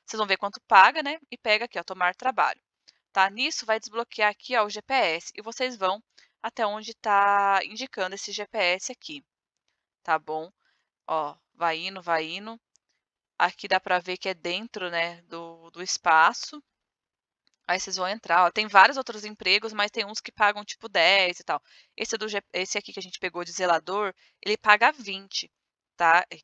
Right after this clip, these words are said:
que é vinte coins, né? E cada moedinha que você pega aqui, ó, eu acho que vale duas, se eu não me engano.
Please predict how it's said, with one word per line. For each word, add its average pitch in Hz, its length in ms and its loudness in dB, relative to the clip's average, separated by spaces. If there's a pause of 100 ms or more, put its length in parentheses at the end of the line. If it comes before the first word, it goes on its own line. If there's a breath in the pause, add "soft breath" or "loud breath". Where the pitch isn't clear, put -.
que 170 100 -12
é 160 240 -4
vinte 180 280 -8
coins, 165 440 -2
né? 170 100 -8 (100)
E - 60 -20
cada 240 400 4
moedinha 185 540 -4
que - 80 -20
você - 180 -10
pega 165 300 -4
aqui, - 280 -6
ó, 190 100 2
eu 170 80 -2
acho 180 180 -2
que 202 80 -20
vale 208 240 -2
duas, 196 320 -12
se - 100 -18
eu 190 40 -14
não 190 60 -16
me 185 80 -20
engano. 165 220 -14